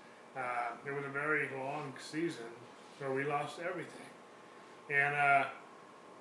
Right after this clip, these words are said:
and there have been times since then we've actually done better financially in the, uh, since two thousand thirteen. So we're d-, the last seven years, and we've done in all of our lives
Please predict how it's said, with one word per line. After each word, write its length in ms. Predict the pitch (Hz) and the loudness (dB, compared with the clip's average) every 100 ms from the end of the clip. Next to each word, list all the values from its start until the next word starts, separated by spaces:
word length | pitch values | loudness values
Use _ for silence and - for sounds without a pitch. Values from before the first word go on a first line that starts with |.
| - - - - - - | -18 -18 -18 -18 -18 -4
and 120 | 156 160 | 2 4
there 80 | |
have 80 | 185 | 4
been 140 | 214 165 | 2 2
times 420 | 180 175 202 202 | 6 6 6 2
since 360 | - 170 170 | 0 -2 -2
then 380 | - 139 156 175 | -4 0 0 0
we've 200 | 156 156 | 2 4
actually 380 | 160 151 165 156 143 | 4 2 0 0 2
done 220 | 143 143 | 0 2
better 260 | 139 165 151 | 2 2 2
financially 680 | 143 135 135 175 - 139 | 0 0 0 -2 -2 -2
in 80 | 131 | -2
the, 60 | 131 | -2
uh, 340 | 131 131 131 | -6 -4 -6
since 320 | - 156 135 | -4 -6 -6
two 200 | - 156 | -6 -4
thousand 360 | 147 139 131 131 | 0 0 0 -4
thirteen. 440 | 135 127 156 143 139 | -4 -4 -4 -6 -6
So 160 | 139 131 131 | -4 -2 -2
we're 120 | 135 | -4
d-, 140 | 131 147 - - - | -6 -12 -14 -18 -4
the 60 | 143 | 2
last 300 | 147 - - | 2 2 0
seven 300 | 156 143 135 | 0 0 -2
years, 400 | 165 135 127 139 | 0 0 -2 -4
and 100 | 135 | -4
we've 160 | 135 143 | -4 -4
done 220 | 143 139 | 0 0
in 100 | 139 | 0
all 200 | 139 156 | 0 0
of 40 | 151 | 0
our 140 | 127 | 0
lives 260 | 127 127 | 0 0